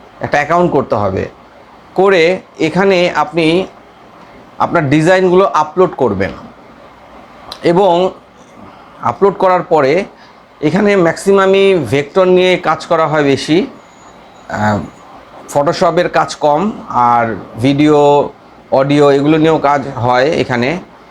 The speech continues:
তো এখানে ভেক্টর নিয়ে কাজ হয়। তো এখানে আপনি ডিজাইন আপলোড করবেন, করার পরে এটা অ্যাপ্রুভ করা হবে। অ্যাপ্রুভ করার পরে এটা লাইভ হয়ে যাবে এবং লাইভ হয়ে যাওয়ার পরে এখানে আপনি,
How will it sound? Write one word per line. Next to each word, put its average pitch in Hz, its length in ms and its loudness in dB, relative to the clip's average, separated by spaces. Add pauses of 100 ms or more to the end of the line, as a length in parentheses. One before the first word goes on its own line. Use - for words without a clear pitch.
(320)
তো 123 120 2
এখানে 196 540 2 (220)
ভেক্টর 139 280 0
নিয়ে 180 180 2
কাজ 165 260 0
হয়। 147 280 0 (560)
তো 151 60 0
এখানে 185 220 0
আপনি 190 260 0
ডিজাইন 170 520 2
আপলোড 147 440 -2
করবেন, 104 300 -2 (140)
করার 156 220 2
পরে 180 300 2
এটা 175 360 0
অ্যাপ্রুভ 151 480 0
করা 135 180 2
হবে। 98 280 -4 (520)
অ্যাপ্রুভ 151 460 -2
করার 202 240 2
পরে 185 440 2 (200)
এটা 147 240 0
লাইভ 147 340 2
হয়ে 131 160 2
যাবে 95 340 -2 (240)
এবং 156 260 0
লাইভ 180 260 2
হয়ে 214 180 4
যাওয়ার 196 240 2
পরে 185 400 0 (420)
এখানে 185 380 0
আপনি, 185 520 0